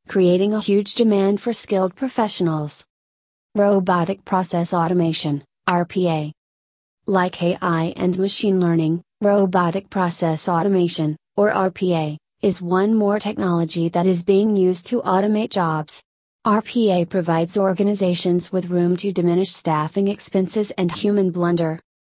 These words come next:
Bots are normally minimal effort and simple to execute, requiring no custom programming or profound framework coordination. For you,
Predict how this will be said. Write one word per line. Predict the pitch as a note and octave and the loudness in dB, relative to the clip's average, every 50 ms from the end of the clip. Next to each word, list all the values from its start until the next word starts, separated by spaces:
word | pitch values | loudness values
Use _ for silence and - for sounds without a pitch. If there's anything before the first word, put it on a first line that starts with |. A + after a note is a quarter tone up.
| _ - | _ -2
Bots | F#3+ F3+ E3+ D#3+ - - - - | 0 2 2 0 -2 -4 -4 -2
are | G3 G3 | 0 2
normally | G3 F#3 F#3 F#3 G3+ G#3+ G#3+ G#3 G#3+ | 2 2 2 2 0 0 0 2 2
minimal | G3+ F#3+ F3 F3+ F3+ F#3 F#3+ F#3+ F#3 F3+ | 2 2 2 2 2 2 0 0 0 -2
effort | F3 F3+ F#3 A3 A3 A3 - | -2 0 0 -2 -2 -2 -2
and | - G3 F#3+ | -4 -4 -4
simple | - - G#3 G#3 G3 F3+ F3 | -2 -2 -2 -2 0 -2 -4
to | F3 - - F#3+ F#3+ | -4 -2 -2 -2 0
execute, | - F#3 F3+ - - - - E3+ D#3+ D#3+ D#3+ D#3+ - - _ _ _ _ | 0 -2 -4 -6 -10 -8 -4 -2 -2 -2 -2 -4 -6 -12 _ _ _ _
requiring | - G3+ G3+ G3+ - - F3+ F3 F3+ F#3 F3+ F#3 G3 F#3+ | 0 0 0 0 0 0 2 2 4 4 2 4 4 2
no | F3+ F#3 F#3 | 2 2 0
custom | - G3+ G3 F#3 - - G3+ G3 | -2 -2 -2 -2 -2 -2 -2 -2
programming | F#3 - - A#3 G#3+ G#3 G#3 F#3+ F#3 F#3+ G3 G#3 G#3 | -2 -2 -2 -2 -2 0 0 0 0 2 0 0 -2
or | - F#3 F#3 F#3 F3 | -2 -2 -2 -2 -2
profound | - F3+ E3+ - - F#3+ F3 F3 F3 F3+ F3 | -4 -6 -6 -2 -2 0 0 2 0 0 -2
framework | - - F3+ F3 F3+ F#3 F#3+ F#3+ F#3 - - | -2 -2 0 2 2 2 2 0 -2 -6 -8
coordination. | - - A3 G#3 F#3+ G3 F#3 F#3 F#3 - - E3+ D#3+ D#3+ D#3+ - _ _ _ _ _ _ _ _ _ _ _ _ _ | -4 0 0 2 2 2 2 2 0 0 -2 -2 -2 -2 -4 -8 _ _ _ _ _ _ _ _ _ _ _ _ _
For | - - A#3+ | -6 -4 -2
you, | A#3 G#3 G3+ F#3 F3 E3 E3 G3 | 0 2 2 2 2 2 0 -2